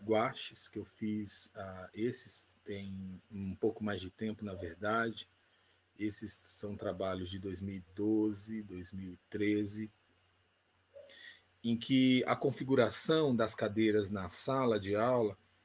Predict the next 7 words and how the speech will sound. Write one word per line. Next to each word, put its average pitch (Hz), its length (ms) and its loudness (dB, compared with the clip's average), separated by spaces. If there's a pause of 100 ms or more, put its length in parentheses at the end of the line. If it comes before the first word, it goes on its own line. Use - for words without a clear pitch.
(140)
era 110 200 4
algo 117 360 4
que - 180 -6
me 120 120 2
causava, 110 1300 -2 (200)
é, 107 220 -6
reflexões. 107 1080 -2